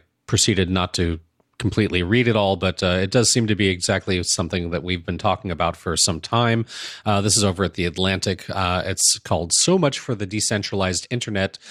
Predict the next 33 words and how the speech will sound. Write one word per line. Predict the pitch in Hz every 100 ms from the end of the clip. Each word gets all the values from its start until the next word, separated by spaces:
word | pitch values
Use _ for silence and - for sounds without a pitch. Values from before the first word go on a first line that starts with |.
| - - -
and | 107
this, | 123 - -
uh, | 131 117
focuses | 110 120 107 104 107 92 -
specifically | - 117 196 202 170 135
on | 113
the |
Twitter | 98 - 160 107
hack | 104 95 -
that | 95
has | 92 87
occurred | 92 98 87
recently | 90 85 87 95
and | 90 85
basically | 90 - - 87
just | 87 -
says, | 95 85 82 - - - - - - -
"This | 139 220
is | 180
what | 196
happens | 165 160 170 143
when | 131 120
we | 113
have | 117 110 -
only | - 110 120
a | 110
couple | - 104 - 101 101
walled | 98 92 92
gardens, | 92 90 85 90 87
and | 95 90
that's | 90 -
our | 85 87
internet. | 87 71 73 -